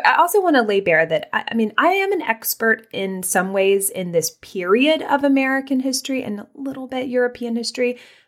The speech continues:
but I am by no means an expert on World War One or European history or political <laughs> history. So that is just a disclaimer. When I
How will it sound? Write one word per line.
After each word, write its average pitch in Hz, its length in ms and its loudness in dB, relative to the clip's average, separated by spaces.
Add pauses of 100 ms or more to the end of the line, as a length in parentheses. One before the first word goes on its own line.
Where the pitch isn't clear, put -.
but 247 180 4
I 226 160 6
am 254 180 2
by 220 140 4
no 208 320 0
means 196 440 -4
an 190 160 -6
expert - 500 -8 (200)
on 165 500 0
World 160 320 0
War 156 140 -6
One 247 420 2 (720)
or 226 260 4
European 180 460 0
history - 460 -14 (580)
or 196 200 4
political 165 480 -14
<laughs> - 20 -10
history. - 420 -8 (220)
So 233 600 2 (380)
that 214 500 2 (120)
is 208 400 -2 (880)
just 226 220 0
a 214 60 4
disclaimer. 269 760 0 (600)
When 226 260 2
I 202 600 0